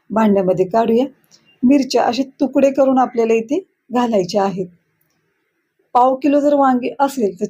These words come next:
चार ते पाच मिरच्या हे योग्य प्रमाण आहे. तुम्ही जर अधिक तिखट खात असाल तर अधिक मिरच्या घातल्या तरी चालेल. थोडीशी तेलाची धार घालून या मिरच्या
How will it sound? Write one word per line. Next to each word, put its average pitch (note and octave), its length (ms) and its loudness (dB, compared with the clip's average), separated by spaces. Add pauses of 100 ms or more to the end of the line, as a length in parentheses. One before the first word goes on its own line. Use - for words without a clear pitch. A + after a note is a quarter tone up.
चार B3 200 2
ते B3+ 140 -4
पाच B3+ 360 -2
मिरच्या A#3 360 -6
हे A3 220 -4
योग्य A#3 280 -4
प्रमाण G#3 340 -2
आहे. G#3 200 -4 (420)
तुम्ही B3+ 200 2
जर C4 160 -2 (120)
अधिक A#3+ 300 0 (200)
तिखट B3+ 340 0
खात A#3 220 0
असाल A3+ 260 0 (100)
तर A3 140 0 (560)
अधिक A3 300 0
मिरच्या A3 360 -2
घातल्या A3+ 400 0
तरी F3+ 160 2
चालेल. F#3 260 -2 (460)
थोडीशी C#4+ 600 2 (480)
तेलाची A#3+ 420 2
धार A3+ 300 2
घालून G#3+ 360 2
या G#3+ 100 0
मिरच्या G#3+ 360 -2